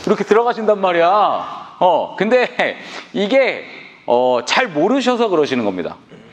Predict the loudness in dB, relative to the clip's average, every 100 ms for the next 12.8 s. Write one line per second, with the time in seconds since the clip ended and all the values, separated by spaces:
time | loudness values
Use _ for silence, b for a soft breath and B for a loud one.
0 | B B -4 -2 -2 0 2 2 2 0
1 | 0 0 0 0 -2 -2 0 0 B B
2 | B -2 0 0 -2 0 2 0 -2 -10
3 | -20 -20 -20 _ _ B B B B B
4 | B -4 0 0 0 0 0 -4 -12 -14
5 | -6 -2 -2 -4 -4 -4 -4 -4 -4 -2
6 | -2 -4 -4 -2 0 0 0 -2 -4 -4
7 | -2 0 0 0 0 -2 -4 -4 -4 0
8 | 0 0 0 0 -2 -4 -2 -2 0 0
9 | 0 0 0 0 0 0 -2 -2 -4 -2
10 | -2 -2 -6 B B B B B -10 -2
11 | 0 0 -2 -10 B B B -4 0 2
12 | 2 0 0 -2 -4 -4 -2 -2